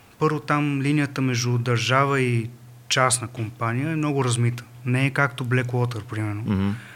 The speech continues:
Speaker 1: А, и американските, и западните наемници действат по различен начин. Те, разбира се, много от тях не биха работили за вражеска държава,
Speaker 2: Да.
Speaker 1: но пък Blackwater работят.
Speaker 2: Хм.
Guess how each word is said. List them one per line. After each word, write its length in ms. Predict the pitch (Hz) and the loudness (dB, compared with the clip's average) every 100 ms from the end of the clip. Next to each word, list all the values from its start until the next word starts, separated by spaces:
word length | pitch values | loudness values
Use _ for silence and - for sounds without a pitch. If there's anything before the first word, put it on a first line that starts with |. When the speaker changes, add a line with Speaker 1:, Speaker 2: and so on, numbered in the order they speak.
| - - - | -20 -16 -8
Speaker 1:
А, 500 | 113 113 110 110 120 120 - - 135 | -4 -4 -4 -4 -6 -10 -14 -10 -4
и 100 | 139 | -2
американските, 680 | 131 123 123 139 156 - - | 0 -2 0 2 2 -2 -6
и 60 | 127 | -2
западните 540 | 123 135 147 139 123 | 0 0 2 0 0
наемници 680 | 120 131 151 151 - 156 147 - - - - - | 0 0 0 -2 -2 -2 -4 -8 -20 -20 -18 -6
действат 420 | 123 147 - - | 0 2 0 -4
по 100 | 143 | -4
различен 380 | 120 139 120 131 | 0 0 0 2
начин. 380 | 123 117 107 95 - - - - - - - | 2 0 -4 -10 -16 -20 -20 -20 -20 -20 -4
Те, 260 | 151 151 156 - - _ - - | 0 2 0 -8 -20 _ -14 -6
разбира 420 | 120 117 147 156 | -4 -2 -2 0
се, 240 | - 147 | 0 0
много 300 | 151 147 147 | 2 2 0
от 120 | 139 | -2
тях 280 | 127 147 143 | 0 0 0
не 100 | 143 | -2
биха 340 | 123 139 - 151 | 0 0 0 0
работили 520 | 127 135 135 147 135 | 2 0 -2 0 0
за 200 | 120 123 | 2 2
вражеска 560 | 123 135 123 117 - | 4 4 4 2 0
държава, 460 | 104 101 98 98 113 | -6 -6 -8 -8 -4
Speaker 2:
Да. 160 | 95 87 - - - - - - - 131 | 0 0 -4 -20 -20 -20 -20 -20 -12 -4
Speaker 1:
но 140 | 135 | -4
пък 200 | 127 117 | -2 -4
Blackwater 640 | 120 135 123 113 117 139 156 - | -2 -2 -2 -6 -6 -10 -12 -12
работят. 680 | 147 147 180 175 - - - | -10 -2 0 0 -4 -16 -8
Speaker 2:
Хм. 120 | - | -2